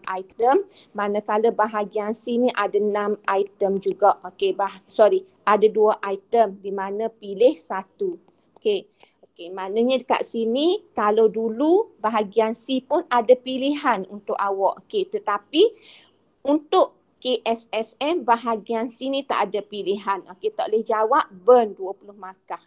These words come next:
Okey, kalau boleh jawab, alhamdulillah. Okey, cuma bahagian A ni advantage bagi awak. Kenapa?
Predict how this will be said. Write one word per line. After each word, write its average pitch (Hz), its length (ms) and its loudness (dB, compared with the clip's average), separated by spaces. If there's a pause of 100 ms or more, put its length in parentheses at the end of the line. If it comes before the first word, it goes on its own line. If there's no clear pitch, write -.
(100)
Okey, 302 280 -6
kalau 196 320 -6
boleh 202 240 -6
jawab, 226 480 0
alhamdulillah. 190 880 -4 (320)
Okey, 254 160 2
cuma 277 320 0
bahagian 262 640 0
A 285 160 2
ni 262 160 0
advantage 247 720 0
bagi 202 320 -4
awak. 202 320 2
Kenapa? 226 560 0